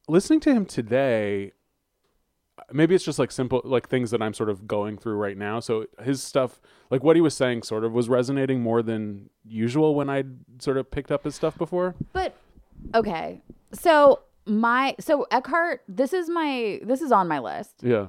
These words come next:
Speaker 2: It's my worst. I'll
Speaker 1: Oh,
Speaker 2: just
Speaker 1: wow.
Speaker 2: say it
Speaker 1: Okay.
Speaker 2: now.
Speaker 1: The podcast?
Speaker 2: Well,
Speaker 1: The, his,
Speaker 2: yeah.
Speaker 1: his interview?
Speaker 2: Just
Speaker 1: Yeah.
Speaker 2: because, well, I listened because I was like,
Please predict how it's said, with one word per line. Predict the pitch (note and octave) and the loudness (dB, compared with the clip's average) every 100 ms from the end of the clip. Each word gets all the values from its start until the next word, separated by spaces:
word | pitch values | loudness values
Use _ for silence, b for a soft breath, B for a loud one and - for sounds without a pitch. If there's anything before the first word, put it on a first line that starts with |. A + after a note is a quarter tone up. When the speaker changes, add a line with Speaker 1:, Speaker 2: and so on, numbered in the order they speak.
| F#2 - | -8 -2
Speaker 2:
It's | A#3 | 2
my | C4+ | 4
worst. | G#3 C3 D#3+ - | 4 2 -2 4
I'll | C#3+ | 8
Speaker 1:
Oh, | |
Speaker 2:
just | D3+ | 8
Speaker 1:
wow. | A#2+ | 8
Speaker 2:
say | G#2+ | 4
it | A#2+ | 2
Speaker 1:
Okay. | - | 2
Speaker 2:
now. | C#3+ D3+ | 0 0
Speaker 1:
The | B2 | 0
podcast? | A#2 B2 E3 F#3+ - - _ _ _ _ _ _ _ | 2 2 0 0 -10 -20 _ _ _ _ _ _ _
Speaker 2:
Well, | A3 A#3 | 8 10
Speaker 1:
The, | A3+ | 10
his, | |
Speaker 2:
yeah. | A#3 G3 E3 D#3 C#3+ | 8 8 8 6 4
Speaker 1:
his | A#2+ | 2
interview? | A2+ A#2 | 2 4
Speaker 2:
Just | - C3 | 2 4
Speaker 1:
Yeah. | A#2 | 4
Speaker 2:
because, | - - B3 | 2 -2 -2
well, | F#4 F4+ - | 0 0 0
I | B3+ | -2
listened | C#4+ D#4 - G#4 | -2 -4 -8 -6
because | G#4 D4 C#4 | -6 -4 -2
I | B3 | -2
was | A#3 | -2
like, | G#3+ G3+ | -4 -6